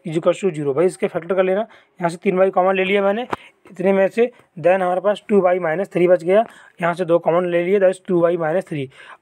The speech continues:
इस तरीके से हमारा टू वाई माइनस थ्री अलग हो गया और थ्री वाई माइनस टू equals to हमारे पास कॉमन बन के आ गया। अब जब हमारे पास y की वैल्यू तीन बटा के दो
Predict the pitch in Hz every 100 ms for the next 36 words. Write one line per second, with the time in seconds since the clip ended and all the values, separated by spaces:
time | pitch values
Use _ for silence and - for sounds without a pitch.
0 | - - 196 190 214 202 202 202 208 196
1 | 196 185 190 190 202 190 196 196 190 226
2 | 240 _ - - 175 185 - 185 202 220
3 | 208 226 170 156 175 233 165 139 147 175
4 | - 214 262 160 143 151 147 151 143 143
5 | 196 - _ _ - 165 165 175 135 135
6 | 170 135 127 127 - _ _ _ _ 185
7 | 160 175 226 196 208 220 220 185 156 180
8 | 196 208 196 208 220 202 202 196 196 196
9 | 160 180